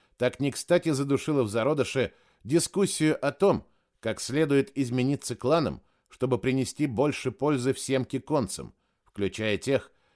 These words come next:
кто никогда не носил нефрит и не входил в семью зеленых костей. В отличие от Рю, Дана не видел ситуацию изнутри.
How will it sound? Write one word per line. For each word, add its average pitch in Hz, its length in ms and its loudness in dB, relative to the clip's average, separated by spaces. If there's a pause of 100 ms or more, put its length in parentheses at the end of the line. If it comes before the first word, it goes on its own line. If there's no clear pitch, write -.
(100)
кто - 160 2
никогда 160 400 2
не 165 100 2
носил 147 340 0
нефрит 139 460 0 (380)
и 143 100 2
не 156 120 4
входил 139 420 0
в 135 60 -8
семью 113 360 0
зеленых 107 420 0
костей. - 520 -10 (640)
В 85 100 -6
отличие 101 540 -2
от 95 120 -4
Рю, 120 240 0 (420)
Дана 180 340 2
не 196 140 4
видел 151 260 4
ситуацию 107 760 -2
изнутри. 95 580 -6